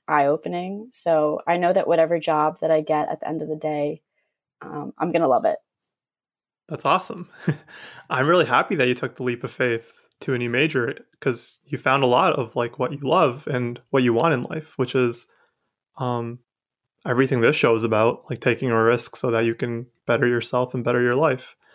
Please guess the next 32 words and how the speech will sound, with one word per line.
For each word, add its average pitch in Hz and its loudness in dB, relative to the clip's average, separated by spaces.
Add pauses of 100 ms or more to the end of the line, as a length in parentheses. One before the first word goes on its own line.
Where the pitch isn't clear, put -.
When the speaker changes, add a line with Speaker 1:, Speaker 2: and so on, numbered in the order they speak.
(400)
Speaker 2:
Um, 120 -2 (440)
you 147 2
and 127 0
the 117 4
Environmental 117 0
Network - 0
are 120 2
doing 117 2
a 113 2
lot 113 0
of 113 -4
good 147 0
for - -8
the 117 -4 (140)
Buffalo 127 -4
community. 117 -6 (160)
And 117 -2 (340)
if 139 -2
someone 180 2
wanted 180 4
to 147 0
join 156 0
the 156 2
club, 113 -2
how 123 -2
would 135 2
they 131 0
reach 123 0
out 135 0
to - -8
do 147 2
so? 156 -8